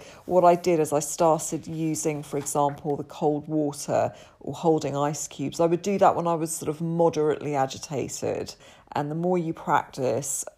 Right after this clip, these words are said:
the more you will find that when you are in those really intense emotional states that happen for those of us with B P D,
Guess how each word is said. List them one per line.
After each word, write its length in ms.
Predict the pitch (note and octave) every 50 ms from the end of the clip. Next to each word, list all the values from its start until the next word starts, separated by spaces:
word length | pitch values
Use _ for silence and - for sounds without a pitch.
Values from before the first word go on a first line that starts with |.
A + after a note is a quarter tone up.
| _
the 180 | - D3 D3 E3
more 320 | D#3 D#3 D#3 D#3+ D#3+ D#3
you 180 | D#3+ D3 D3+ C#3+
will 120 | C#3+ D3
find 480 | D3 - - E3 D#3 D#3 D3+ D3 C#3+ C3+
that 180 | - C#3 -
when 200 | - E3 D#3 D3+
you 160 | D3+ D3+ - -
are 300 | - D#3 D#3+ D#3+ D#3+ D#3+
in 160 | D3 C#3+ C#3 C3+
those 300 | D#3 D#3 D3+ D3 - -
really 420 | C#3 D3 D3+ D3 D3 C#3+ - - -
intense 600 | D#3 D3 D3 - - - D#3 D3 C#3 C#3 - -
emotional 480 | D3 C#3+ C#3 C#3 C#3+ - - - C3
states 480 | C3 - - - A#2+ A#2+ A2+ - - -
that 140 | - - -
happen 400 | - - C3 D3 - - C3+ C3+
for 120 | C3+ - -
those 280 | C#3+ C#3 C3+ C#3 -
of 80 | B2+ A2+
us 220 | A#2+ A#2 - -
with 100 | C3+ B2+
B 160 | - C#3 C3
P 160 | C3 - - -
D, 300 | - D#3+ D3 C#3 C3+